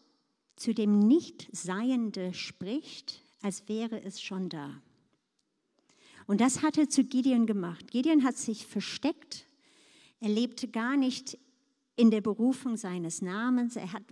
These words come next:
Weizen völlig am falschen Ort dann versucht, irgendwie rauszuklopfen. Und, ähm, Gott hat zu dem Nichtseiende gesprochen, als wäre es schon da. „Gideon, du tapfere Kriegsheld“, weil für Gott war es schon da.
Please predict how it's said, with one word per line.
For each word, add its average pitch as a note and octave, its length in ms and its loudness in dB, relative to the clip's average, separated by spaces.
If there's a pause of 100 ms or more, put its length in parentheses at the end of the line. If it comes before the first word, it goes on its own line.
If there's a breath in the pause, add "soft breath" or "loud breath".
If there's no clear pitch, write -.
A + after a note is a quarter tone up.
(100)
Weizen G#3 500 -6
völlig B3+ 400 -6
am G3 120 -2
falschen A3+ 560 -4
Ort A3+ 380 -4
dann G3+ 260 -8
versucht, A3 640 -6
irgendwie G#3+ 420 -2
rauszuklopfen. G#3 1000 -6 (500 loud breath)
Und, G#3+ 380 2
ähm, G#3+ 420 0
Gott B3+ 340 -4
hat A#3 140 -8
zu - 160 -10
dem G3 300 -2
Nichtseiende A#3 800 -4
gesprochen, G3+ 840 -10 (520)
als - 260 -8
wäre A#3+ 340 -4
es G3 160 -10
schon F#3+ 300 -8
da. E3+ 340 -12 (680)
„Gideon, A#3 460 0
du F#3 140 -6
tapfere F#3 640 -8
Kriegsheld“, F#3 680 -10
weil A3+ 300 -2
für A3 160 -8
Gott A#3 260 -4
war B3 200 -4
es - 120 -8
schon D3 220 -8
da. - 260 -14